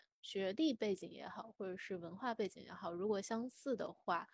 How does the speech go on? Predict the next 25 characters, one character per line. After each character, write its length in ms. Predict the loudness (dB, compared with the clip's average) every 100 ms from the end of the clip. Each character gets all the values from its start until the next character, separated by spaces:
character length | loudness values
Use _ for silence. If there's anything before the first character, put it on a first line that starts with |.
| -20 -20 -20 _
就 120 | 0
是 100 | 0 2
这 120 | 4
个 100 | 4
mentor 800 | 4 2 0 -4 0 0 2 4
捞 260 | 4 6 2
你 260 | 0 -2
这 140 | 0 0
个 120 | 0
行 340 | -2 -8 -6 -4
为， 260 | -4 -6 -14 _ _
相 260 | -4 0
当 200 | 2 2
于 100 | 0
他 220 | -2 -2
认 240 | 4 4 4
可 220 | -2 -4
你， 200 | -4 -2
就 200 | 2 2
是 360 | 0 -4 -2 2
认 160 | 2
可 140 | 2 -4
他 220 | -4 -4
自 160 | -2 -4
己。 240 | -4 -20